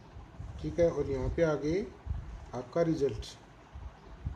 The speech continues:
ये टेबल हमें मान लो बनानी है और डेटा इस टेबल में आके आपका डिस्प्ले हो।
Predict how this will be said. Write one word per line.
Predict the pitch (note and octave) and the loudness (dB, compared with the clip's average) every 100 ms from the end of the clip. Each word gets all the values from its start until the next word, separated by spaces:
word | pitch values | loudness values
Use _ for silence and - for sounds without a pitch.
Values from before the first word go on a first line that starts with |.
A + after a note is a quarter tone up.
| - - - - - - - - - - - - - - - - - - - - - - D3 | -10 -18 -20 -18 -18 -16 -18 -16 -16 -14 -12 -12 -12 -12 -10 -12 -12 -14 -14 -16 -14 -4 0
ये | E3+ | 4
टेबल | E3 D#3+ D#3 | 4 6 4
हमें | C3+ D#3 | 2 2
मान | C#3 C3 | 2 0
लो | C#3 | 0
बनानी | C#3 B2 B2+ D3 | -2 -2 -2 -2
है | B2+ A#2 - - - - | -2 -4 -6 -10 -10 0
और | D#3+ | 2
डेटा | D#3 D#3 D#3+ F#3 | 6 6 6 4
इस | F3+ - | 2 0
टेबल | F3+ F3 | 2 2
में | F#3 F3 | 4 4
आके | D3+ C#3+ D#3+ G#3 - - - - | 4 2 0 0 -2 -16 -18 -12
आपका | A#2 - D#3+ | -12 -6 -6
डिस्प्ले | D3+ C3 - D#3 D#3+ | -4 -6 -4 4 4
हो। | B2 | 4